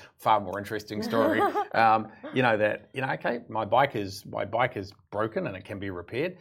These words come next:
Speaker 1: Um, but, you know, you, you can't repair yourself if you're dead.
Speaker 2: Were you at all afraid of losing credibility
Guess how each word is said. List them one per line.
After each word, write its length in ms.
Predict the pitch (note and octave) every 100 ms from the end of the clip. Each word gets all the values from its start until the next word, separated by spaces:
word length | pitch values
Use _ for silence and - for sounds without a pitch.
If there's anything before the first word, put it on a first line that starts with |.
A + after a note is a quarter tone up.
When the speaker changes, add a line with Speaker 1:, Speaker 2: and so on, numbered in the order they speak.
| _ _ -
Speaker 1:
Um, 560 | F#2+ G2 G2+ G2+ G2+ G2+ _ _ - A2+ _
but, 260 | B2 A#2+ -
you 100 | B2
know, 100 | A2+
you, 360 | A2 A2 A2+ A2+
you 140 | - A2
can't 400 | A2 B2 B2 A#2
repair 420 | G#2 G2+ - A2+
yourself 460 | A#2+ G#2+ - G2 G2+
if 120 | G2
you're 100 | F#2
dead. 300 | G2+ - - _ _ _
Speaker 2:
Were 100 | G#3+
you 140 | B3
at 160 | C#4 B3
all 220 | A#3+ A#3+
afraid 440 | A3+ G#3+ A3+ G#3+ A3+
of 140 | G#3
losing 260 | G#3+ G#3+ G#3+
credibility 640 | G#3+ F#3+ F#3 F#3 G3+ C#4+